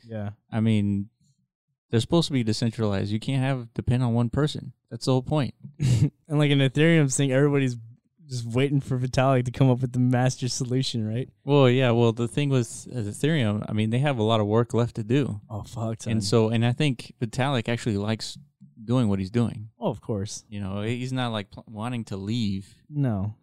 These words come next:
Speaker 1: And, uh, like, and there's a huge network of developers on there now that are working together.
Speaker 2: Yeah.
Speaker 1: Like I said, they're coming up with things like Matic, which we really need to look into. <laughs>
Speaker 2: Yeah.
Speaker 1: Because Matic is
Speaker 2: <laughs>
Speaker 1: getting, like, real adoption. Like, we've talked about Decentraland a lot on here, and
Speaker 2: Yeah.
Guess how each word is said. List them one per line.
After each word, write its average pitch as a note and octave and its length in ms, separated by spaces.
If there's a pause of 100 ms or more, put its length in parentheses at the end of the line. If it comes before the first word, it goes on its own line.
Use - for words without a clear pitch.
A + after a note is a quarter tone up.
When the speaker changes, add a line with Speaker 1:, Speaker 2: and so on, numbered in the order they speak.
(720)
Speaker 1:
And, C#3+ 160
uh, C#3+ 80
like, C#3+ 160
and C#3+ 140
there's D3+ 140
a C3 60
huge C3+ 300
network A#2+ 440
of A#2 240
developers A#2 560
on A2 140
there G#2+ 140
now G#2+ 220
that G#2+ 80
are G2+ 80
working G#2+ 320
together. G#2 380 (220)
Speaker 2:
Yeah. F#2+ 260 (240)
Speaker 1:
Like C3 120
I C#3 60
said, C#3 240
they're B2 80
coming C3+ 320
up C3 100
with B2 140
things C3 200
like C3+ 100
Matic, A2+ 460 (440)
which A2 200
we G2+ 120
really A#2 320
need A2+ 160
to G2+ 60
look G#2+ 160
into. A#2 340 (480)
<laughs> - 80 (600)
Speaker 2:
Yeah. G2 320
Speaker 1:
Because E3 380
Matic D#3+ 300
is F#3 100
Speaker 2:
<laughs> C#3+ 80
Speaker 1:
getting, E3 320
like, D3 140 (100)
real D3 160
adoption. C3+ 460
Like, A2+ 200
we've C#3 160
talked E3 280
about B2+ 180
Decentraland A2+ 580
a G#2 40
lot G2+ 200
on G#2 140
here, G#2+ 160
and G#2 180
Speaker 2:
Yeah. G2 200